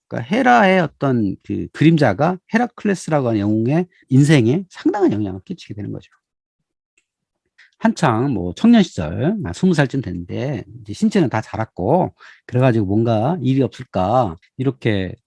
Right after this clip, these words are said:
지내고 있을 시절에 마침 이웃 마을에서 양을 좀 지켜달라라고 갔더니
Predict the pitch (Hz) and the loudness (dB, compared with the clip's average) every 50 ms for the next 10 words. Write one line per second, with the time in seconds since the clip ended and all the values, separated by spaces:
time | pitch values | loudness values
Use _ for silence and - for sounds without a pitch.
0 | - - - _ _ _ _ - - 120 127 139 135 117 110 101 - - 139 131 | -20 -20 -20 _ _ _ _ -6 0 4 6 6 6 4 2 0 0 -2 -4 -4
1 | - 165 160 120 101 107 127 143 127 98 - 104 - _ - 120 101 98 113 139 | 0 0 0 0 2 0 2 0 0 -2 -4 -8 -8 _ -8 -8 -6 -2 2 2
2 | 170 185 180 165 139 123 107 110 101 - 92 85 90 107 131 147 143 120 90 82 | 2 4 4 2 2 2 0 0 -6 -6 -8 -8 -6 -6 -4 -4 -4 -4 -6 -8
3 | _ _ _ _ _ _ _ _ _ _ _ _ _ _ _ _ _ _ _ - | _ _ _ _ _ _ _ _ _ _ _ _ _ _ _ _ _ _ _ -6
4 | - 90 92 120 160 170 160 143 120 - - 135 131 131 117 107 95 92 101 113 | -2 0 4 6 6 6 6 4 0 -2 -2 -2 0 0 0 -2 -2 -2 -4 -2
5 | 120 120 113 101 98 98 - - - - _ - 127 127 120 107 95 95 101 113 | -2 -2 -4 -4 -6 -10 -12 -14 -18 -20 _ -6 -4 -2 -2 -2 -4 -4 -4 -2
6 | 131 143 135 110 90 82 | 0 0 0 -2 -4 -6